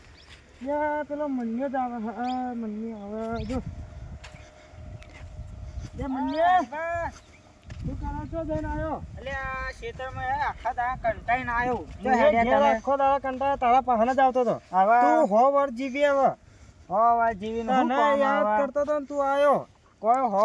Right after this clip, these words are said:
Speaker 2: વાર જીવા નહીં આપણે હવે.
Speaker 1: ચમ?
Speaker 2: હવે લઈ લે તો હારું.
Speaker 1: સાચી વાત છે, હું એ તને એ કારણે આયો.
Speaker 2: શું
Speaker 1: તારા
Speaker 2: હતું
Speaker 1: પા-,
Speaker 2: બોલો?
Speaker 1: એટલે આ ટેન્શન એટલું આવી ગયું ને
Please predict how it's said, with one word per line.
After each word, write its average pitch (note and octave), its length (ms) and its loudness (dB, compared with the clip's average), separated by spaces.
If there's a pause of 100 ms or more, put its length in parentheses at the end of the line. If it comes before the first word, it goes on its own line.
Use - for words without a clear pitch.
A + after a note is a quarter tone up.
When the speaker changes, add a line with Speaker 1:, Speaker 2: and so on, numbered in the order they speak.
Speaker 2:
વાર A#3 160 4
જીવા G#3+ 340 -2
નહીં A3+ 300 -2
આપણે A3 240 0
હવે. G3 340 0 (420)
Speaker 1:
ચમ? D4+ 280 6
Speaker 2:
હવે B3 80 4
લઈ A3+ 220 2
લે C4 180 -2
તો C4 100 -2
હારું. C4 480 4
Speaker 1:
સાચી B3 340 -2
વાત D4 200 4
છે, C#4+ 60 0
હું C4+ 240 -2
એ C#4 120 2
તને D4 320 -6
એ D4+ 80 -2
કારણે D4 360 -6
આયો. C#4+ 420 -4 (240)
Speaker 2:
શું G#3+ 100 -6
Speaker 1:
તારા A#3 160 2
Speaker 2:
હતું B3+ 60 -2
Speaker 1:
પા-, A3 180 -2
Speaker 2:
બોલો? G#3+ 300 -6 (480)
Speaker 1:
એટલે C4+ 160 -4
આ C#4+ 280 0
ટેન્શન A#3+ 540 -4
એટલું C4 340 -2
આવી C#4 160 -2
ગયું D#4 340 4
ને D4+ 120 4